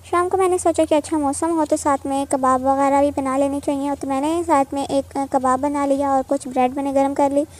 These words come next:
और चाय भी मैंने थोड़ी सी साथ में बना ली ताकि टेस्ट अच्छा आ जाए। तो, अ, शाम को इस तरह हुआ कि हमने चाय बनाई और साथ में ब्रेड वगैरह गर्म की, कबाब बनाए और बहुत काफ़ी अच्छा लगा, हमने थोड़ा एंजॉय किया।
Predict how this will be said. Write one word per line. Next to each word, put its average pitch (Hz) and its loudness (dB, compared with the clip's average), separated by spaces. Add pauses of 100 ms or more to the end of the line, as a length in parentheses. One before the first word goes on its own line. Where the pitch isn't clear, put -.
(300)
और 311 6
चाय 302 6
भी 330 2
मैंने 320 0
थोड़ी 302 2
सी 294 0
साथ 269 0
में 269 -4
बना 262 0
ली 269 -2
ताकि 269 0 (420)
टेस्ट 277 4
अच्छा 285 0
आ 311 4
जाए। 285 2
तो, 269 4
अ, 254 0
शाम 262 -2
को 285 2
इस 320 -2
तरह 311 2
हुआ 285 2
कि 277 -2
हमने 269 -2 (960)
चाय 285 6
बनाई 311 0
और 247 4
साथ 262 -2
में 269 -4
ब्रेड 240 2
वगैरह 277 2
गर्म 262 2
की, 262 -6
कबाब 254 2
बनाए 269 0
और 254 4
बहुत 302 -2
काफ़ी 302 -2
अच्छा 302 0
लगा, 294 2
हमने 277 0
थोड़ा 277 0
एंजॉय 254 -2
किया। 311 -2